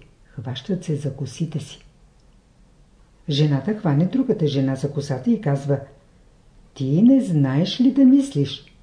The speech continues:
Разтърсва и главата. А пък когато бие мъжът, той бие с тояга и казва: „Ти не знаеш ли да работиш?“ Казвам сега.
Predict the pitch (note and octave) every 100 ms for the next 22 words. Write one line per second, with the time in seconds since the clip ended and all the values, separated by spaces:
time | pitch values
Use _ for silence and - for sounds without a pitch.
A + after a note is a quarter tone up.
0 | _ _ _ _ C3+ A#2+ - A#2+ - -
1 | F3 - B2 C3 C#3+ - - _ _ _
2 | _ _ _ _ _ _ _ _ - -
3 | D3 D3 C#3+ C#3 - - C#3+ B2 C#3+ D3
4 | D3+ D3 C#3+ C3+ B2+ C#3+ C3+ B2+ A#2+ -
5 | C4 - - - _ _ _ _ - -
6 | _ B2 D3+ A3+ E3 D3+ E3+ G#3 - D#3+
7 | B2+ C3+ E3 C3+ - C#3+ C#3 D3 - -
8 | - _ - _ - _ - - C#3+ C#3
9 | D3 C#3+ C#3+ B2+ C3+ C#3 C#3+ C#3+ - C#3+
10 | C3+ C3+ A#2+ D#3+ B3 - B2 - - _
11 | _ _ - _ _ _ _ _ - -
12 | _ _ _ - - _ - B2+ - F#3+
13 | - D3 C3